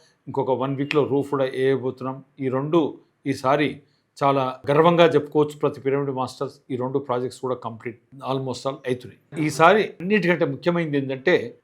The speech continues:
పత్రిజీ ధ్యాన ప్రసాద యజ్ఞం అద్భుతంగా నిర్వహించాలని ఒక ప్రణాళిక తయారు చేశాం. అంటే పిరమిడ్ మాస్టర్స్ అనే కాకుండా చుట్టుముట్టు ఉన్న గ్రామీణ ప్రాంతాల వారు,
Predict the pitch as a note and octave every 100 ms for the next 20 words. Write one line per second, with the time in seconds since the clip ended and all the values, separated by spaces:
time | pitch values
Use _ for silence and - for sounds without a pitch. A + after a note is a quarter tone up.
0 | C3+ C#3 F#3 F#3 F3 F#3 G3+ - _ A#2+
1 | G2+ C#3+ E3 F3+ E3+ D#3+ D#3 D3 D3 C3
2 | B2 C#3 - - _ C#3 B2 F3+ F#3+ F3+
3 | F3 D3 D3 D3+ D3 C#3 C#3 D3+ D3 -
4 | B2+ C3 C3+ B2 A2+ G2+ E2+ - - _
5 | _ _ C#3 F3 D3 A#2+ - _ _ _
6 | _ _ - D3+ F3 F#3+ E3+ D#3+ - C#3+
7 | D3+ C3+ B2+ A#2 - C#3+ D#3 E3+ - _
8 | _ D3+ D3+ F3+ F3 D#3+ D3 D3+ B2 -
9 | _ _ B2+ C#3 D3+ E3 D3+ D3 C3 B2+
10 | B2+ A#2+ G#2+